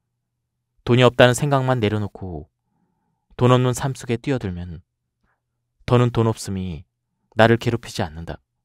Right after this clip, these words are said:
돈이 없어서 괴롭다는 생각 없이 그저 내가 지금 이 순간 할 수 있는 일을 할 뿐이다. 보통 우리는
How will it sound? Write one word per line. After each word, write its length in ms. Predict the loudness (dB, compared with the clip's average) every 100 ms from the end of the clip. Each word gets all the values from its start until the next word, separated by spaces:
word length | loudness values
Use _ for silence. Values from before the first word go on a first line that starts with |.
| _ _ _ _ _ _ _ _ _ _ _ _ _ _ 0
돈이 200 | 4 4
없어서 320 | 4 0 0
괴롭다는 420 | 2 2 2 -2
생각 320 | -2 -6 -6
없이 440 | -8 -14 -12 -12 -16 _ _ _ _ _ _ _ _ _ -8
그저 220 | 6 6
내가 220 | 8 4
지금 300 | 2 -2 -2
이 160 | -2 -6
순간 560 | -4 -4 -2 -4 -6 -12 _ _ _ _ _
할 160 | -2 -2
수 120 | 0
있는 220 | 0 0
일을 140 | 0 -2
할 220 | -4 -8
뿐이다. 420 | -8 -8 -8 -12 _ _ _ _ _ _ _ _ _ _ _ _ _ _ _ _ _ _ _ -4
보통 280 | -2 0 0
우리는 460 | 0 -4 -6 -10